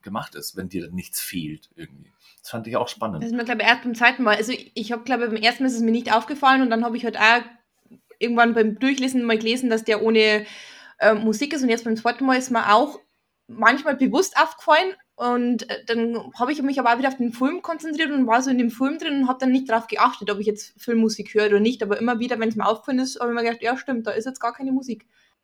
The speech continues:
Speaker 1: Und du hast ja auch gelesen, gell? Weil eben, ob's, ob's mir <laughs> aufgefallen wäre, das dritte Mal, wo ich ihn jetzt gesehen hab oder so, wenn ich's jetzt davor nicht schon mal gehört hätte, weiß ich auch gar
Speaker 2: Mhm.
Speaker 1: nicht, weil eben das einfach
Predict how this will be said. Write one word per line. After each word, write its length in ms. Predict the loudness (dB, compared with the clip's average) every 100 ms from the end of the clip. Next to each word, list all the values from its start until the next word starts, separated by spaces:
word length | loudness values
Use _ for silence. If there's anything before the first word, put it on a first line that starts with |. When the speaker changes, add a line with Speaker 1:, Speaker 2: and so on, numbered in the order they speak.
| _ _ -12
Speaker 1:
Und 140 | -4
du 60 | -2
hast 180 | 0 2
ja 80 |
auch 140 | 2 4
gelesen, 480 | 2 4 2 0 0
gell? 180 | 0 -2 -6 2
Weil 280 | 4 2 0
eben, 340 | 0 0 -4 -4 -2
ob's, 380 | 2 2 0 -2
ob's 260 | -2 -2
mir 220 | 4 6
<laughs> 0 |
aufgefallen 640 | 4 4 0 4 2 4 2
wäre, 140 | 2
das 260 | 0 -6 -8
dritte 320 | -6 -2 2
Mal, 240 | 4 4
wo 40 | 2
ich 60 | 0
ihn 60 |
jetzt 180 | -2 -4
gesehen 300 | -6 -4 -4
hab 140 | -4
oder 160 | -2 -4
so, 200 | -4 -6 -8 -4
wenn 180 | 0 0
ich's 160 | 0 -2
jetzt 220 | -4 -4
davor 260 | -2 0
nicht 140 | 0 -2
schon 100 | -4
mal 100 | -4
gehört 340 | -2 -2 -2 -4
hätte, 260 | -10 -6
weiß 200 | -4 -4
ich 140 | -6 -8
auch 140 | -4
gar 140 | -2 0
Speaker 2:
Mhm. 60 |
Speaker 1:
nicht, 140 | 0 -4
weil 200 | -8 -8
eben 280 | -12 -14 -14
das 220 | -14 -12
einfach 540 | -12 -10 -12 -14 _